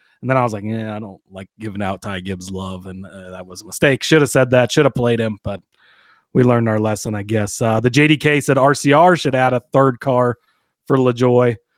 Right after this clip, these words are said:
Uh, they might need to add a third car for Austin Hill. I know we're not in the Xfinity <laughs> portion yet, but good Lord,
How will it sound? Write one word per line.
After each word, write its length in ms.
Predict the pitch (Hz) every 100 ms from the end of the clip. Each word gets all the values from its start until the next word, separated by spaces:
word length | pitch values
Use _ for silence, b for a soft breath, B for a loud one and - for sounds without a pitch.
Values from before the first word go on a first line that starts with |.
| _ _ _
Uh, 300 | 123 123 120
they 160 | 123 190
might 180 | 175
need 140 | 135 131
to 40 |
add 140 | 135 120
a 60 |
third 260 | - 135 120
car 300 | - 135 123
for 160 | 113
Austin 340 | 127 123 - 92
Hill. 300 | 123 104 95
I 80 | 110
know 140 | 127
we're 100 | 120
not 180 | 123 123
in 80 | 113
the 80 | 113
Xfinity 540 | - - 170 156 113
<laughs> 0 |
portion 400 | 143 127 - 117
yet, 280 | 117 113 104
but 300 | 113 104 92
good 240 | 147 165 131
Lord, 400 | 135 156 131